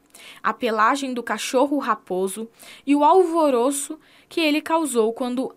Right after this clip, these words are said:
abocanhou o filé que seria servido no noivado de Fátima.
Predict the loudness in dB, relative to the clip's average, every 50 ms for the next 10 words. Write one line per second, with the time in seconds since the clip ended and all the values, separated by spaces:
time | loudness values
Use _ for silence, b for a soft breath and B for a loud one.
0 | _ _ -4 -2 0 0 2 0 0 0 -2 -4 -2 -2 -2 -2 -2 -2 -4 -4
1 | -4 -4 0 0 0 0 -2 -4 -8 -8 -6 -4 -4 -4 -4 -4 -4 -4 -4 -4
2 | -6 -6 -8 -6 -6 -6 -6 -6 -6 -4 -4 -4 -4 -2 -2 -2 -2 -2 -4 -8
3 | -10 -10 -8 -6 -6 -6 -8 -10 -12 -12 -14 -16 -18